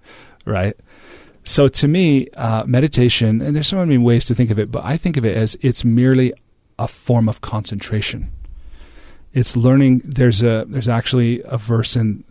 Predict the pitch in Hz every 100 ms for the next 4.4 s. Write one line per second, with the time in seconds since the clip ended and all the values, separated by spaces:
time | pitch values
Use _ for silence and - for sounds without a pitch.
0 | _ _ 120 110 107 110 - 131 117 113
1 | 113 107 107 113 - 107 107 - - 113
2 | 110 117 110 - 120 110 104 - 110 98
3 | - 127 - 110 110 123 117 104 110 110
4 | 110 113 - 101